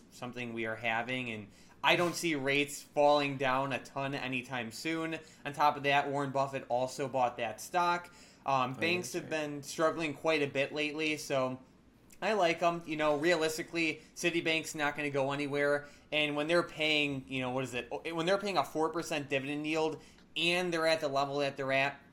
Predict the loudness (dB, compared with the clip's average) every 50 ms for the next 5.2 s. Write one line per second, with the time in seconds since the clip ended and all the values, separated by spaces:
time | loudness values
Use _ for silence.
0 | -4 2 6 6 6 6 6 2 2 0 -2 -6 -8 -6 0 2 4 4 4 2
1 | 0 -2 0 0 0 -2 -2 -6 -8 -8 -2 0 0 0 0 -2 -6 -14 -20 -18
2 | -8 -4 -2 0 2 2 2 2 2 0 2 4 4 4 4 2 0 -2 -2 -2
3 | -2 -4 -2 -4 -4 -4 -6 -10 -10 -14 -20 -20 -20 -20 -20 -20 -20 -20 -20 -20
4 | -20 -20 -20 -14 -4 0 2 4 4 4 2 -4 -6 -6 -4 -2 -2 -2 -2 -4
5 | -2 -4 -4 -4